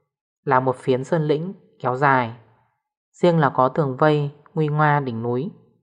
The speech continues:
có năm tòa, mỗi ngọn núi đều có đọa quán. Hắn cũng không rõ ràng cho lắm tòa nào mới là Cát Tạo Sơn. Chẳng qua hắn có thể chứng kiến sơn môn trên núi.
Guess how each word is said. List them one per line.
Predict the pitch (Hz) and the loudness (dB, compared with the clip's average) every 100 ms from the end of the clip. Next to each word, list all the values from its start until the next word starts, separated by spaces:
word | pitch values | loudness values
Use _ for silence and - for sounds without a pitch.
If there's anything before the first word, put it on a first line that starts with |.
| _ _ - | _ _ -4
có | 131 127 | 0 2
năm | 139 156 | 2 -2
tòa, | 156 131 123 117 - _ _ _ _ | 2 2 0 -4 -12 _ _ _ _
mỗi | 156 170 | -2 0
ngọn | 156 123 | -2 -2
núi | 123 135 | -2 -2
đều | 165 131 | -2 -4
có | - 120 | -2 0
đọa | 156 - | 0 0
quán. | 127 117 123 185 _ _ _ _ _ _ | 0 0 0 -12 _ _ _ _ _ _
Hắn | - 139 | -8 -6
cũng | 135 160 | -2 -2
không | 185 165 | -2 -2
rõ | 156 | -2
ràng | 160 143 127 | 0 0 2
cho | 147 | 0
lắm | 131 120 131 196 - _ - | 0 -2 -4 -12 -18 _ -4
tòa | 139 | -2
nào | 123 123 117 113 | 0 0 0 -2
mới | 120 120 | -4 -4
là | 143 127 | -2 -2
Cát | 135 156 | -2 -2
Tạo | 117 | -2
Sơn. | 104 143 135 131 _ _ _ _ _ _ _ _ _ | 0 0 0 -6 _ _ _ _ _ _ _ _ _
Chẳng | - 135 | -4 0
qua | 160 160 156 | 4 4 4
hắn | 143 | 0
có | 139 | -2
thể | 165 147 | -2 -2
chứng | - 131 | -4 -8
kiến | - 131 139 | -4 -4 -2
sơn | - 160 | -2 -2
môn | 156 151 | 0 -2
trên | 147 139 | -4 -4
núi. | 123 123 | -4 -6